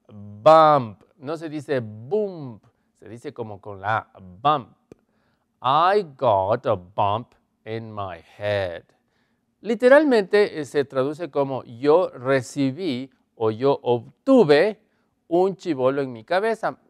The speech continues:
pero nosotros le traducimos como "me salió un chibolo", ¿no es cierto? I got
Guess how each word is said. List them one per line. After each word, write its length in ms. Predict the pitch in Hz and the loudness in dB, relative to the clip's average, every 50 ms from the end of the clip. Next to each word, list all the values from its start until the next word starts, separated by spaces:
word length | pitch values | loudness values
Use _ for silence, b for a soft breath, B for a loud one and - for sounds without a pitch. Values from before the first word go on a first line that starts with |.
| _ _ _ | _ _ _
pero 400 | - 240 247 240 233 226 175 180 | 4 4 6 6 4 4 2 -2
nosotros 540 | 165 160 165 160 135 - _ - 175 156 | -6 -10 -14 -16 -18 -18 _ -12 -10 -10
le 80 | 151 139 | -10 -10
traducimos 500 | 120 135 131 117 117 117 143 143 131 - | -8 -8 -10 -10 -10 -14 -16 -18 -18 -18
como 280 | _ 127 120 113 104 - | _ -16 -14 -14 -14 -16
"me 320 | - 123 123 131 131 123 | -16 -12 -8 -8 -8 -8
salió 520 | 113 - 120 104 104 107 113 131 156 170 156 | -10 -10 -10 -8 -8 -6 -4 -2 0 0 0
un 140 | 135 120 107 | 0 -4 -8
chibolo", 440 | - - 104 98 131 160 151 113 95 | -14 -20 -12 -8 -8 -6 -6 -8 -12
¿no 80 | 92 | -18
es 60 | 90 90 | -20 _
cierto? 400 | 113 131 131 - 170 165 147 _ _ _ _ _ _ _ _ _ _ _ _ _ _ | -16 -16 -14 -14 -14 -16 -16 _ _ _ _ _ _ _ _ _ _ _ _ _ _
I 400 | 120 127 127 131 135 143 147 - - _ _ 113 98 98 95 98 | -2 0 2 2 2 2 0 -4 -8 _ _ -20 -20 -20 -20 -16
got 480 | - 113 104 92 87 95 98 _ _ | -6 -4 -2 -2 -2 -4 -8 _ _